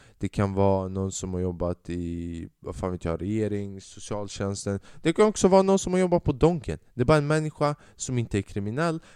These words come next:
eller som inte har åkt fast än, är kriminell men inte berättade för programledaren,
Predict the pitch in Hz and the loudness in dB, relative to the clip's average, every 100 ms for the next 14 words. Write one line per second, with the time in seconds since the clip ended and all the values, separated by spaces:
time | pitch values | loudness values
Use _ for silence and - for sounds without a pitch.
0 | - - 135 139 135 - 120 110 101 92 | -10 -2 0 2 0 -2 -4 -2 0 0
1 | 104 - - 113 110 - 98 92 - 101 | -2 -8 -2 -2 -2 -4 -4 -6 -10 -8
2 | 104 - 101 95 92 90 92 95 - 95 | -8 -6 -6 -4 -4 -4 -6 -8 -8 -8
3 | 92 - 82 85 - - 87 90 85 78 | -8 -8 -10 -10 -8 -8 -6 -8 -8 -10
4 | - 90 85 80 76 | -10 -8 -8 -10 -12